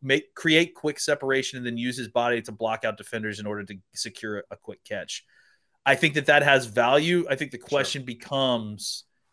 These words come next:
Speaker 1: how much value does it have it to you, and does it have enough value to you that you're willing to overlook the fact that he's not gonna provide very much for you as a blocker?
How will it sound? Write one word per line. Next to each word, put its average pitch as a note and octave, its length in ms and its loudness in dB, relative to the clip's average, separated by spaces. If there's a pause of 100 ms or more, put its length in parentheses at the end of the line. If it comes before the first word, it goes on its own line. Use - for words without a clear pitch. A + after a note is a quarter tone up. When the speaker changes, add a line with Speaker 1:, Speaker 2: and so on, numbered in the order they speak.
(180)
Speaker 1:
how D3+ 380 4
much D#3 380 4
value C3+ 400 4
does A#2+ 300 0
it A#2+ 100 -4
have A#2+ 300 2
it - 180 -10
to A#2+ 100 -10
you, A2+ 200 -4
and A2+ 180 -8
does A#2+ 180 -2
it A#2+ 100 -6
have B2+ 200 2
enough B2+ 380 0
value B2 300 0
to A#2+ 140 -14
you A2+ 200 -8
that A2+ 160 -8
you're A#2 120 -6
willing A2+ 320 -8
to A2+ 220 -10
overlook A2+ 420 -6
the - 80 -20
fact G#2+ 280 -6
that A2 100 -16
he's G#2 240 -16
not G2+ 540 -8 (680)
gonna B2 160 0
provide A#2+ 500 2
very A2 220 0
much A2 220 -4
for A2 160 -10
you G#2 200 -6
as F#2+ 140 -6
a G2 60 -10
blocker? F#2+ 640 -8